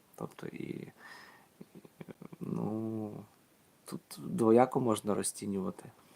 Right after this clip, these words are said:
І взнають ще силу Павла, а з другої сторони, можливо, апостол Павло знову ж тут трішки погрожує, що якщо не покаєтесь, то взнаєте, на що я здатний, <laughs> ну, якби,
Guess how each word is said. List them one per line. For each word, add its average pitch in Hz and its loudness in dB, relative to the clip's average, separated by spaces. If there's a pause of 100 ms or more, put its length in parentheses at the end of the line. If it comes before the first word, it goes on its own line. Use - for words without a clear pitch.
(500)
І 104 0
взнають 107 4
ще - 4
силу 113 4
Павла, 120 6
а 101 0
з 101 -8
другої 104 -2
сторони, 101 -6
можливо, 101 -2
апостол 104 -4
Павло 104 -2
знову 104 -4
ж - -12
тут - -8 (480)
трішки 104 -2
погрожує, 110 6
що 98 -6 (180)
якщо 104 -2
не 104 2
покаєтесь, 110 4 (540)
то 98 -4 (360)
взнаєте, 107 4 (360)
на 107 0
що - 6
я 107 6
здатний, 107 4 (200)
<laughs> - -2
ну, 117 0
якби, 107 4